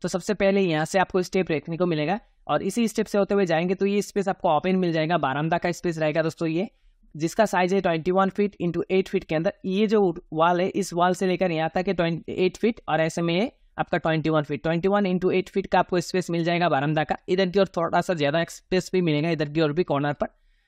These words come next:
तो यहाँ पर से आप देखेंगे तो आप देख सकते हैं दोस्तों,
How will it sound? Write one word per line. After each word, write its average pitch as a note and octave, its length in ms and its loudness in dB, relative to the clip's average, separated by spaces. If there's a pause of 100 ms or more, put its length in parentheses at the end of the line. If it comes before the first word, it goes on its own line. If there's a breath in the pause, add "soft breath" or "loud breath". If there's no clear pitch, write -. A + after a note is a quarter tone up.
(280)
तो G3 100 4
यहाँ F3+ 200 2
पर G3+ 200 2
से G3+ 180 -2
आप F#3+ 140 4
देखेंगे F#3 460 0
तो F#3+ 120 2
आप E3+ 120 6
देख D#3+ 200 -2
सकते F3+ 260 -4
हैं F3+ 80 0
दोस्तों, E3+ 280 -2